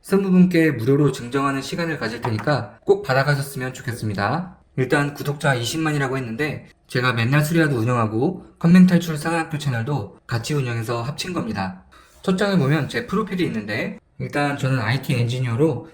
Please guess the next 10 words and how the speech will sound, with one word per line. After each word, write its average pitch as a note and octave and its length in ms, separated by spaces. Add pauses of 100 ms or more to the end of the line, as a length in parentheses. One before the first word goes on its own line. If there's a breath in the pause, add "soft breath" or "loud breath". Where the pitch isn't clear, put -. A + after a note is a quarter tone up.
(100)
십 G3 200
년 G3+ 140
정도 E3+ 280
근무를 B2+ 300
했는데 D3+ 480 (140)
한국기술교육대 C3 1040
컴공을 F3+ 360
졸업해서 A#2 760 (280 loud breath)
전직 A#2+ 320
연구원, A#2+ 560